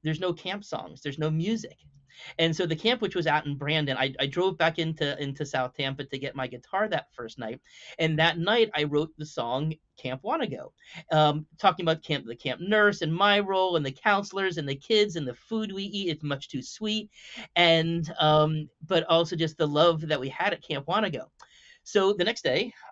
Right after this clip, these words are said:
I wrote, I played the song for some of the cou-, of the counselors and the campers, and they were like, "Teach it to us. Let's all do this together." And, and then, uh, uh, one of the kids says, "Well, teach us some of your other songs." So I played some of my other original songs. And another kid said,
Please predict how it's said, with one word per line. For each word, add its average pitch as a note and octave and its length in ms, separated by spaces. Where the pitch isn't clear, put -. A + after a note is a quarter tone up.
I C#3+ 300
wrote, F3+ 320
I D3+ 260
played A3 240
the B3 80
song D3 400
for D3+ 100
some C#3+ 240
of C#3 140
the C#3 80
cou-, F3+ 320
of C#3+ 160
the C#3 100
counselors D#3 540
and C#3 120
the C3+ 100
campers, - 540
and D#3+ 440
they E3 100
were F3+ 140
like, D#3+ 200
"Teach A3+ 200
it D4+ 100
to E3 140
us. - 180
Let's E3 160
all F3 180
do F#3 160
this G#3+ 140
together." E3+ 640
And, D#3+ 300
and E3 140
then, E3 200
uh, D#3+ 120
uh, D#3 120
one D#3 220
of D#3 100
the D3+ 80
kids D#3 180
says, D3 160
"Well, D3 260
teach G#3 200
us B3+ 80
some A#3+ 100
of A#3+ 100
your B3 140
other D4 140
songs." A2 500
So A2 160
I A#2 120
played B2+ 160
some D#3+ 140
of E3 60
my F3+ 100
other B3+ 180
original D#3+ 260
songs. G2 380
And C3+ 80
another F#3 320
kid E3+ 240
said, C3 260